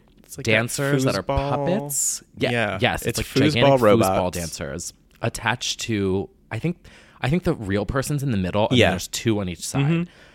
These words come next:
Speaker 2: But they're puppets, so they're attached by the arms and legs, so
Speaker 1: Yeah.
Speaker 2: they move completely identically. And I remember seeing it, I'm like,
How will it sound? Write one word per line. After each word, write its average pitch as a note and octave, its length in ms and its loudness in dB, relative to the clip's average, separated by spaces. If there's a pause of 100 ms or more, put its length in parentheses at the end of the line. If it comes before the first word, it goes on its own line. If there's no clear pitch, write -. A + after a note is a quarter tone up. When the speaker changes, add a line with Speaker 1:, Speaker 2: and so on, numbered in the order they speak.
(120)
Speaker 2:
But A2 160 -8
they're G#2+ 80 -4
puppets, - 520 -8
so - 80 -14
they're F#2+ 120 -6
attached - 480 -8
by G2+ 80 -6
the F#2+ 80 -6
arms F2+ 320 -8
and F#2 120 -8
legs, F2 300 -8
so G#2 60 -2
Speaker 1:
Yeah. F#2+ 80 -2
Speaker 2:
they F#2 100 -2
move F#2+ 380 -2
completely G2+ 420 -6
identically. F2+ 540 -6
And E2+ 100 -8
I F2+ 40 -4
remember G2 260 -4
seeing G2 260 -6
it, F2+ 100 -4
I'm F2+ 140 -6
like, E2 160 -8